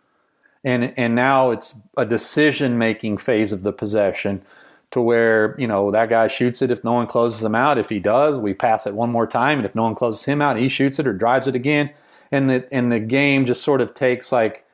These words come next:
like, like, we surrender control of maybe who gets the shot or where that advantage ultimately lands. That's,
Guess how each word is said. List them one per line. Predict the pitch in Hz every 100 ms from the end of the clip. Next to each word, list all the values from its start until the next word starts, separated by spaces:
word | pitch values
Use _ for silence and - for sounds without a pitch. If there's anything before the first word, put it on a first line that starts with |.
| _ _ _ _ _ _ _ _
like, | - 113 104
like, | 131 117 101
we | 123 127
surrender | 113 - 135 123 156 156 143 135
control | 135 123 98 131 123 120 117
of | 110
maybe | 117 117 104
who | 120 123
gets | 117 120 -
the | 104
shot | - 110 107 101
or |
where | 101 117 113
that | 107
advantage | 101 95 104 101 95 -
ultimately | 107 104 101 95 92
lands. | 92 95 85 80 -
That's, | 107 - -